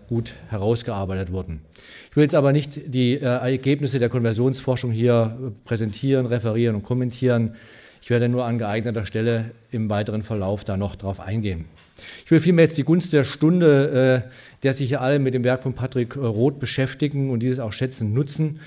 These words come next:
um etwas von dem üblichen, äh, linguistischen Vortrag steht abzuweichen und mich einfach von der Erfahrungsstruktur, wie sie in Riverside in der Binnenerzählung Diastasimus angelegt ist,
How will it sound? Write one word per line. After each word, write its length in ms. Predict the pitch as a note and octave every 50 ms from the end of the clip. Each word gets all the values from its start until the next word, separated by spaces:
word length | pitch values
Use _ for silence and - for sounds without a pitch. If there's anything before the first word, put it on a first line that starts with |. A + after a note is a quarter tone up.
| - - - - - - _
um 180 | - C#3+ C3 D#3
etwas 320 | D3+ C3+ B2+ - C#3 C3+
von 220 | C#3 - C3 B2 B2
dem 180 | B2+ B2 B2+
üblichen, 640 | D3 C#3+ C#3+ C#3+ B2+ - C3+ B2+ B2 A#2+ A#2+ A#2 A#2 - C3
äh, 80 | B2
linguistischen 680 | A2 A2+ A2 G#2+ A#2 C3+ C#3 - - - C3 B2 B2 A#2
Vortrag 440 | A#2+ - A#2+ B2 B2 - A2+ A2+ -
steht 220 | - - G2+ F2+
abzuweichen 720 | G2+ - - - - C3 C3 B2 B2 C3 C3 C#3 C3 B2+ C3 - - - - - - -
und 160 | - C3 B2+ B2+
mich 160 | B2+ A#2 -
einfach 400 | A#2+ B2 C#3 D#3+ C#3+ D3 C3 -
von 220 | - C#3+ C3+ C3+
der 120 | C3 B2 B2
Erfahrungsstruktur, 1300 | A2 A#2 A2+ - - A#2+ A#2 C3 E3 G3 F#3+ - - - A#2+ F#2+ - - G#2+ A#2+ C3+ C#3+ C#3+ C#3 C#3 B2
wie 100 | A#2 A#2
sie 160 | A#2+ A#2+ C3 A#2+
in 140 | A2 A2
Riverside 520 | G#2 G2 D3+ D#3+ E3+ C#3+ - B2+ A2+ A2 A2+
in 60 | A2+
der 100 | A2 G#2
Binnenerzählung 800 | F#2 - D#3+ F3+ F3+ D#3+ C#3+ A#2+ - - B2 A#2+ A#2 A#2 A2+ A2
Diastasimus 680 | G#2+ A2 G#2+ G2 - - G#2+ A#2 A#2 A#2+ A2 G2+ G2 -
angelegt 460 | - G#2 A#2 C3 C3 F#2+ F#2+ F#2+ G2
ist, 260 | G#2+ B2+ A#2+ - -